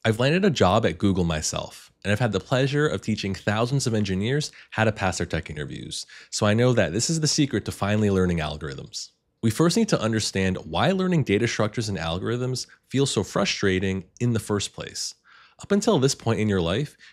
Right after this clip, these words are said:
you've learned many skills. You learned to read and write, you learned math, you learned to drive a car, and you even learned how to code. You've also learned a thousand other things that I won't mention. So why does learning data structures and algorithms feel way more difficult than those other things?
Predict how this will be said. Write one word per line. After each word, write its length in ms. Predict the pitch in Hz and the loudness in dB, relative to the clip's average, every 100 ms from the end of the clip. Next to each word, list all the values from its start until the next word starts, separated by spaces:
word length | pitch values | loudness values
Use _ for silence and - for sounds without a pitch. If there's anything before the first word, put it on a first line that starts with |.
| - | -6
you've 140 | 107 | -4
learned 260 | 131 139 110 | 0 2 2
many 340 | 87 92 92 | 2 2 2
skills. 600 | 80 - - - - - - - - - | 0 -6 -10 -10 -8 -8 -10 -20 -14 -4
You 80 | |
learned 160 | 101 98 | 0 2
to 100 | - | 2
read 100 | 87 | 0
and 120 | 82 | 0
write, 380 | 110 151 147 131 | 0 2 2 0
you 160 | 104 92 | -4 -4
learned 220 | 85 95 | -2 0
math, 280 | 151 147 147 - - | 2 2 0 -6 -6
you 60 | 95 | 0
learned 160 | 104 | 0
to 60 | 98 | 0
drive 240 | 90 85 | -2 -2
a 40 | - | -2
car, 380 | - 156 - - - 117 | -2 2 2 2 -2 0
and 80 | 135 | 0
you 60 | |
even 200 | 143 156 | 2 2
learned 240 | 143 123 123 | 2 2 0
how 140 | 113 | -2
to 80 | 110 | -2
code. 340 | - 120 - - - - - - - | 0 -2 -2 -10 -14 -14 -16 -14 -2
You've 100 | 110 | 4
also 280 | 160 165 123 | 4 4 2
learned 220 | 110 104 | 2 0
a 60 | 101 | -2
thousand 420 | - 110 127 123 | -4 -2 -2 0
other 220 | 104 123 | 2 2
things 340 | 135 156 160 - - | 0 -2 -2 -4 -2
that 160 | 101 | 2
I 80 | 95 | 4
won't 220 | 87 87 | 2 0
mention. 380 | 76 - - 95 - | -6 -12 -14 -18 -10
So 160 | - | -2
why 160 | 113 165 | 2 2
does 180 | 247 147 | 2 4
learning 340 | 113 117 101 | 6 6 2
data 280 | 85 87 113 | -2 -2 -2
structures 400 | - 98 101 113 | 0 0 0 -2
and 80 | 101 | -2
algorithms 680 | 80 87 117 127 135 131 - - - | -2 -2 -2 -2 -2 -4 -8 -16 -2
feel 220 | 117 92 | 2 4
way 160 | 98 123 | 4 4
more 160 | 127 | 2
difficult 640 | 98 104 135 131 147 - _ | 0 -2 -2 0 0 -2 _
than 220 | 101 107 | 0 2
those 180 | 110 95 | 2 2
other 180 | 113 85 | 0 -2
things? 500 | - 57 - - | -8 -14 -14 -14